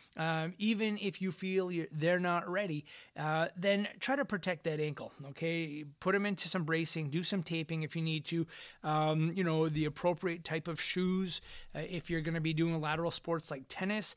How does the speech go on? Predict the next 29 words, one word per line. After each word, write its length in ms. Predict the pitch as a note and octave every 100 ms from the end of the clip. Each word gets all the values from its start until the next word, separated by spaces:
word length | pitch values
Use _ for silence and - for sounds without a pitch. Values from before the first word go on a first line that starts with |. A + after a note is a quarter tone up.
| - -
you're 260 | E3 D#3+ F3
in 140 | F3
a 80 | D#3+
different 300 | D#3 D#3 D#3
shoe 280 | - F3 E3+
than 200 | D#3 D#3
somebody 360 | - C#3+ D3+
who 140 | D3 E3
is 140 | D3
running. 460 | C#3 F#3 G3+ B2 G#2+ - - -
Um, 360 | D3 C#3+ D3+
and 220 | E3+ D#3+ D3+
so 200 | E3 D#3
making 260 | E3+ E3
sure 280 | D3 F3 E3
that 160 | D3+ C#3+
they're 220 | D#3 D#3+
in 100 | D#3
the 120 | C#3+
appropriate 540 | C3 E3+ D3+ D#3+ C3+
footwear 460 | - E3+ D#3+ D#3 C#3+
is 140 | C3+
gonna 180 | D#3+ D3
be 120 | C#3
helpful 380 | A#2+ D3 - C3+
also. 380 | C3 C#3+ - B2 - - - -
Um, 380 | D#3+ D3+ D3 D3 - - - -
you 80 | F3+
know, 200 | F#3 E3